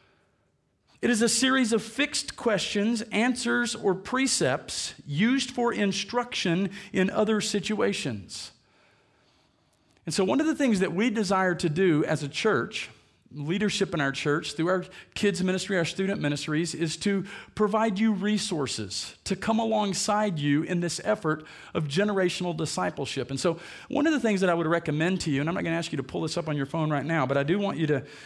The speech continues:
to just get a sense of this, is New City Catechism. Okay, if you have a mobile device, you can download it for free. New City Catechism. And I'm gonna give you just a sampling of what this looks like. What it is, it, it's based upon, as the definition states,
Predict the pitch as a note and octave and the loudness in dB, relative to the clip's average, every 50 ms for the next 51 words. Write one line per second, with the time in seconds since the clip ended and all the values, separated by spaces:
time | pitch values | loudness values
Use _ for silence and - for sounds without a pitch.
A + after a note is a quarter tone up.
0 | - - - - F#3 E3 A#3 - - G#3 E3+ D3+ - G3 F#3+ - F3 D#3+ D#3+ D#3 | -20 -8 -4 -2 0 0 0 0 0 0 -2 0 0 -2 -2 0 0 0 0 0
1 | - - F3 D3+ B2+ D3+ D3 D3+ E3+ A3 C4 C#4+ C4+ - - - B3 A3+ A3+ G#3+ | 0 0 0 0 2 2 2 2 4 4 4 4 4 2 2 2 2 2 2 0
2 | A3 - F#3 F#3+ D#3+ D3 C#3 - - C#3+ A#2+ A2+ G#2 G2 G2+ - - _ _ _ | 0 0 0 2 2 2 0 0 -2 -2 -2 -2 -4 -6 -8 -14 -20 _ _ _
3 | _ _ - - - _ _ _ _ _ _ _ _ _ _ _ - - F3 D#3+ | _ _ -20 -20 -20 _ _ _ _ _ _ _ _ _ _ _ -2 0 0 0
4 | E3+ G3 A3 G#3+ G3 E3+ D#3+ F#3+ G#3 A3+ A#3+ A3 G#3+ F3 F#3 E3 E3 F3 E3+ - | 2 0 0 2 2 2 2 2 2 2 2 0 2 2 2 2 2 0 0 -2
5 | G#3 F#3 - E3+ D3 C3+ D#3+ E3+ F3+ F#3 F3 F3 F3+ F3+ - - D3+ B2 - - | -4 -2 -2 0 0 2 2 2 2 2 2 2 0 0 -2 -6 -8 -8 -8 -8
6 | F3+ D#3 B2+ G#2+ G2 - - - _ _ _ _ _ _ _ _ _ _ _ _ | -6 -6 -6 -6 -8 -12 -18 -20 _ _ _ _ _ _ _ _ _ _ _ _
7 | _ _ _ _ _ _ - B2 D3 G3+ B3 B3+ A3+ - A#3 A#3 A3 A3+ A3 - | _ _ _ _ _ _ -2 0 2 2 2 2 2 2 2 2 2 2 -2 0
8 | - F#3+ F3 D3 B2+ - D3+ B2 G2+ A2 G2+ - - - _ _ _ _ _ _ | 0 0 0 0 -2 -2 -2 -4 -4 -6 -10 -12 -18 -20 _ _ _ _ _ _
9 | _ _ _ - - _ - - _ B2 C#3 G3 A3 A3+ G#3 A#3+ A3 G3+ G3+ A3+ | _ _ _ -20 -20 _ -20 -10 _ -4 -2 -2 0 0 0 0 2 2 2 2
10 | A3 F#3 D#3+ - - - A3+ A3+ A#3 A#3 A#3+ - D#3+ D3 C#3+ D3+ D3 D3+ C#3+ F3 | 2 0 0 0 0 0 2 2 2 2 0 0 0 2 0 0 0 0 -2 0
11 | E3+ F3 E3 - - E3 E3 E3 - - C3+ A#2 A2 - - F#3+ A3 C#4 B3+ B3+ | 0 -2 -4 -4 -4 -4 -4 -4 -4 -4 -4 -4 -4 -2 0 0 2 2 0 0
12 | A3 F#3+ F3 F#3 - - F3+ D#3 C#3+ D3+ E3+ C3+ D3 D3+ F#3 G#3+ G#3 - A3 - | -2 -2 -4 -4 -2 0 0 0 0 -2 -4 -2 0 0 0 0 0 -2 -2 0
13 | D#3+ C#3 C3 D3 D3+ D3 C#3+ C#3+ E3 D#3+ D#3+ D#3+ D#3+ D3+ C#3+ C#3+ E3 E3 D#3+ F3 | 0 0 2 0 0 0 0 -2 -2 -2 0 -2 -2 -2 0 0 -2 0 0 0
14 | D#3+ D#3 D#3 - F3 E3 D#3+ D#3+ D#3 - - - - D#3 B2 A#2 F3 F3+ - - | -2 -2 0 -2 -2 -4 -4 -4 -6 -10 -12 -4 -2 0 0 0 -2 -4 -6 -10
15 | - | -12